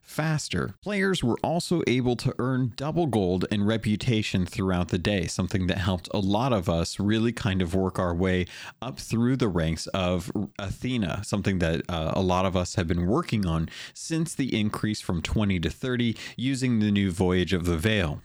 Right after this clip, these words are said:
Additionally, there were a lot of Pirate Emporium updates where things were on sale,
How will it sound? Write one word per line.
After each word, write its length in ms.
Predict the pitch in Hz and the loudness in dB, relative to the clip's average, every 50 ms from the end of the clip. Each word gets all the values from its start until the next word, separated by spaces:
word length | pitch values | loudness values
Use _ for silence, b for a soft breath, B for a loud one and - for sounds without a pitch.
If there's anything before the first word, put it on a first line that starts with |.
| _ | _
Additionally, 640 | 110 104 95 - 185 196 - - - 104 98 98 98 | -8 -4 -2 -2 -2 -2 -2 0 2 2 4 4 4
there 180 | 95 110 110 113 | 4 2 2 4
were 140 | 113 110 | 2 2
a 80 | 78 107 | 2 2
lot 320 | 107 110 117 131 160 175 | 2 2 2 2 2 0
of 180 | 185 180 156 - | 0 -2 -2 -4
Pirate 360 | - - 156 156 156 160 156 | -6 -6 -4 -2 0 0 0
Emporium 500 | 151 139 131 - 147 151 165 156 156 156 | 0 0 0 0 0 2 2 2 0 0
updates 640 | - - 160 156 135 - 160 151 151 147 - - - | 0 0 -2 0 -2 0 0 0 -2 -2 -4 -2 0
where 200 | 120 113 107 107 | 2 2 2 2
things 360 | - - 135 135 139 131 - | 0 -4 -4 -4 -2 -2 0
were 200 | 120 110 - - | 0 0 0 0
on 220 | 107 107 104 104 | 0 0 0 0
sale, 500 | - - - - 143 143 143 143 147 143 | -2 -2 -2 0 0 2 2 2 0 -2